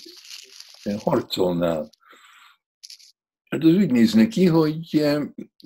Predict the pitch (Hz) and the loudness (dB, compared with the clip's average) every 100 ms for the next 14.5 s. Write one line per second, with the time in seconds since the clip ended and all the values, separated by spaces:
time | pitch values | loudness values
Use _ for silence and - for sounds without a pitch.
0 | _ - 165 208 170 185 190 185 185 190 | _ -2 2 2 0 0 0 2 2 0
1 | 185 - - - - - - 95 95 - | -2 -10 -16 -20 -20 -10 -4 -2 -4 -2
2 | 95 87 - 160 202 - _ _ _ _ | -2 -2 0 2 2 -2 _ _ _ _
3 | 160 151 156 190 160 143 139 - 139 147 | 0 0 0 -2 0 0 -4 -6 -2 -2
4 | 143 175 127 95 104 87 - - _ _ | 2 4 4 0 0 0 -2 -12 _ _
5 | _ _ _ _ - _ _ - 139 135 | _ _ _ _ -20 _ _ -2 0 0
6 | 131 123 120 113 113 113 123 117 101 98 | 0 2 4 4 2 2 2 4 4 2
7 | 90 95 95 92 92 - 98 98 95 - | 2 4 4 2 -4 -2 0 0 -2 -6
8 | 95 107 120 - 95 120 185 - _ _ | -2 0 0 -2 0 0 -2 -10 _ _
9 | _ _ _ - - - 120 101 101 92 | _ _ _ -12 -10 -6 -4 0 2 2
10 | 107 92 87 82 87 92 131 - - - | 2 2 0 -2 -2 -2 -2 -4 -12 -6
11 | 110 123 117 131 127 131 123 120 80 - | -2 -2 -2 0 2 0 2 0 0 -2
12 | 98 92 - 80 73 _ _ _ _ _ | -2 -2 -6 -6 -8 _ _ _ _ _
13 | _ _ _ _ _ _ _ _ _ - | _ _ _ _ _ _ _ _ _ -4
14 | 185 190 185 185 | 0 0 0 -2